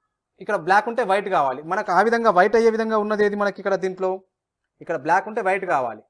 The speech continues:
So, బ్లాక్ బ్లాకే ఉంది, ఇది ఆన్సర్ కాదు. ఇక్కడ బ్లాకే ఉంది, ఆన్సర్ కాదు. ఇక్కడ బ్లాకే, వైట్ ఉంది కాబట్టి ఆన్సర్. ఇది పొజిషన్ అనేది మనకు ఈ విధంగా ఉండాలి, డిజైన్ అనేది హైట్‌లో ఉండద్దు.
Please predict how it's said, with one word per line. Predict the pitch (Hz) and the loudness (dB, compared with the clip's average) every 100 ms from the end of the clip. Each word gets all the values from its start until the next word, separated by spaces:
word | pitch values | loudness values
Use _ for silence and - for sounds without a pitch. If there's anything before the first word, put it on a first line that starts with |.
| _ _ _ _ _ - | _ _ _ _ _ -16
So, | 208 170 | -14 -10
బ్లాక్ | 143 175 - | -4 -4 -4
బ్లాకే | 156 165 165 156 | -2 -2 -2 -8
ఉంది, | 131 147 | -8 -6
ఇది | 151 | -4
ఆన్సర్ | 160 170 | -4 -6
కాదు. | 147 123 104 _ - | -6 -8 -8 _ -18
ఇక్కడ | - 165 | -10 -6
బ్లాకే | 160 165 175 | -6 -6 -8
ఉంది, | 180 | -6
ఆన్సర్ | 156 156 147 | -6 -6 -10
కాదు. | 127 113 147 | -12 -12 -14
ఇక్కడ | 170 160 | -10 -8
బ్లాకే, | 147 156 160 170 - _ | -6 -6 -6 -10 -10 _
వైట్ | 143 165 | -6 -6
ఉంది | 175 175 | -6 -4
కాబట్టి | 175 175 - 247 _ _ _ 135 | -4 -4 -10 -16 _ _ _ -10
ఆన్సర్. | 147 - 175 - _ 175 | -10 -10 -14 -14 _ -16
ఇది | 190 | -14
పొజిషన్ | - 208 226 226 | -8 -8 -6 -8
అనేది | 226 | -6
మనకు | 226 214 202 | -8 -10 -10
ఈ | 220 | -8
విధంగా | 233 214 | -6 -4
ఉండాలి, | 156 131 123 | -4 -6 -10
డిజైన్ | 147 156 135 | -6 -6 -6
అనేది | 117 107 _ _ - | -12 -18 _ _ -10
హైట్‌లో | 147 180 190 | -8 -6 -6
ఉండద్దు. | 165 127 107 | -4 -6 -12